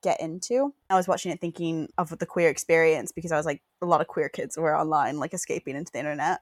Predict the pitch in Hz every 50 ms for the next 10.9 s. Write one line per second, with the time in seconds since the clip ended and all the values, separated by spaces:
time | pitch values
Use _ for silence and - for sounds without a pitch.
0 | _ - 190 160 - - - 180 165 165 - - 139 135 151 160 - - - 175
1 | 156 143 147 135 - 143 135 143 143 131 156 - 135 - 107 - 110 143 175 190
2 | - - - - - - - 170 160 - 165 165 170 156 208 240 _ _ - 208
3 | - - 285 302 - - 370 359 359 330 - 190 190 175 170 180 - 180 - -
4 | - 170 185 190 185 202 - - - - 180 208 - - - 185 185 190 _ _
5 | _ - - 247 220 226 254 285 - - 220 208 202 190 202 208 202 196 233 -
6 | 196 190 185 165 196 190 202 - 180 175 170 170 165 165 175 - - - - -
7 | 180 170 165 165 - _ _ - - 160 - - - - - 175 - 175 175 175
8 | 175 - - 180 180 175 - 180 - - 175 - - 160 165 160 160 156 - -
9 | 160 156 156 156 170 180 170 - - 165 165 165 165 160 156 160 160 165 151 131
10 | - - - 160 156 156 147 151 175 - - - 95 90 147 151 -